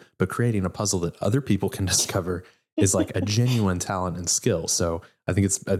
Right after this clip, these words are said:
Speaker 1: it's very cool that you were able to kind of unlock that via the game for
Speaker 2: Yeah.
Speaker 1: yourself.
Speaker 2: Well, I, I mean, I have this thing for myself, and it's not true for everyone. I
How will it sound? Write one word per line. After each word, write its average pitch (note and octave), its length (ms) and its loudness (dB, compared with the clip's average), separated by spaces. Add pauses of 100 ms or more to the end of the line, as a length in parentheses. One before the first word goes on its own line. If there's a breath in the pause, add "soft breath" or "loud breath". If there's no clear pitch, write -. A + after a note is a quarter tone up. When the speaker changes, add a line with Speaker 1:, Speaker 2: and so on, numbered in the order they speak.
Speaker 1:
it's F#2+ 260 -2
very G2+ 300 0
cool G2 240 0
that F2+ 80 0
you F2+ 120 2
were F2+ 160 0
able F2+ 220 -2
to - 80 -10
kind F2+ 180 -4
of E2+ 220 -4
unlock F#2 540 0
that D#2+ 260 -2
via F2 220 2
the F2 80 -2
game G2 220 -2
for - 140 -4
Speaker 2:
Yeah. G#3+ 100 -2
Speaker 1:
yourself. - 420 -6
Speaker 2:
Well, C4 140 2
I, D4 440 0
I C4 100 2
mean, C4 140 2
I C#4 200 0
have D4 300 0
this - 400 2 (460)
thing G#3+ 200 2
for F#3 160 -2
myself, F3+ 480 2
and F3+ 80 0
it's F3+ 120 -2
not F#3+ 260 0
true F#3 180 2
for F3+ 220 -12
everyone. D#3+ 600 -4
I B3 600 0